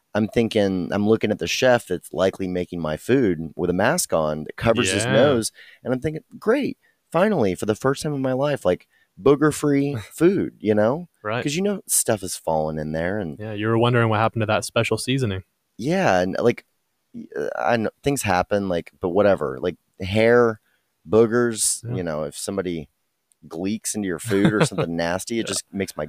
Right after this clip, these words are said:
Speaker 1: gag reflex kinda
Speaker 2: Yeah.
Speaker 1: crop up. But I remember thinking, like, "Well, I want back of house to wear a mask all the time
Speaker 2: Mm-hmm.
Speaker 1: anyway." Just
Speaker 2: Yeah.
Speaker 1: moving forward.
Speaker 2: Yeah, let's,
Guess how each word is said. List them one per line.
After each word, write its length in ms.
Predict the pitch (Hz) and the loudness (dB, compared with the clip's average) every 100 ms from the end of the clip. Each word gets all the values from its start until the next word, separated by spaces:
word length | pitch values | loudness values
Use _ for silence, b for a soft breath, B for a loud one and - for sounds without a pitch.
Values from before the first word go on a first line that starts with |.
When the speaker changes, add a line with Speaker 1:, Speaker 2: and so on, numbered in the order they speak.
| 69 | -4
Speaker 1:
gag 280 | 87 98 95 | 0 0 0
reflex 460 | 85 - 71 - | -6 -6 -8 -8
kinda 220 | - 76 71 | -10 -10 -8
Speaker 2:
Yeah. 80 | 76 | -2
Speaker 1:
crop 260 | 80 73 | -2 0
up. 160 | 80 - | -2 -4
But 140 | 80 - b b - | -8 -10 b b -6
I 40 | |
remember 240 | 113 170 156 | -2 0 0
thinking, 300 | 92 127 117 | 0 0 2
like, 200 | 90 b b _ | 0 b b _
"Well, 140 | 101 - | 2 4
I 140 | 131 | 4
want 280 | 190 185 90 | 6 4 4
back 260 | 101 110 104 | 2 2 -2
of 80 | |
house 300 | 90 82 80 | -2 0 -2
to 80 | - | -2
wear 180 | 85 90 | -2 -2
a 40 | 85 | -2
mask 320 | 82 82 - | -6 -8 -4
all 120 | 85 | -4
the 60 | 82 | -4
time 240 | - 80 | -6 -8
Speaker 2:
Mm-hmm. 300 | 82 - 165 | -10 -8 -4
Speaker 1:
anyway." 360 | 120 65 52 - - _ _ - | -4 -4 -6 -8 -12 _ _ -8
Just 200 | 123 139 | -4 2
Speaker 2:
Yeah. 40 | |
Speaker 1:
moving 180 | 156 143 | 2 2
forward. 360 | 160 156 82 - _ _ - | 0 0 0 -6 _ _ -2
Speaker 2:
Yeah, 240 | 131 92 | -2 -2
let's, 300 | 95 139 - | -4 -6 -8